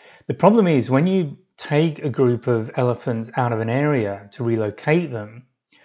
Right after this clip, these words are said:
you drop that group, including the matriarch, into an area that she doesn't know at all. And so she can no longer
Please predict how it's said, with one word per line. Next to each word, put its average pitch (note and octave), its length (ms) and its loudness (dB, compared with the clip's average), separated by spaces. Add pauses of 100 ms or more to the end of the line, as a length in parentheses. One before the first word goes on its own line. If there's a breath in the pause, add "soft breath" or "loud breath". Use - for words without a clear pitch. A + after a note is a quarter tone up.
(560 soft breath)
you D3 340 0
drop C#3+ 600 0
that C3 260 0
group, B2 280 4
including A#2+ 460 -2
the A2+ 60 -4
matriarch, B2 580 -2
into B2+ 240 -4
an B2 80 0
area A#2 300 0
that A#2+ 120 -6
she F3 200 -4
doesn't B2+ 340 0
know A#2+ 220 0
at A#2 340 -6
all. C3 180 2
And G#2+ 140 -8
so B2+ 140 -2
she - 180 -4
can E3+ 240 -2
no C#3 140 2
longer B2+ 680 0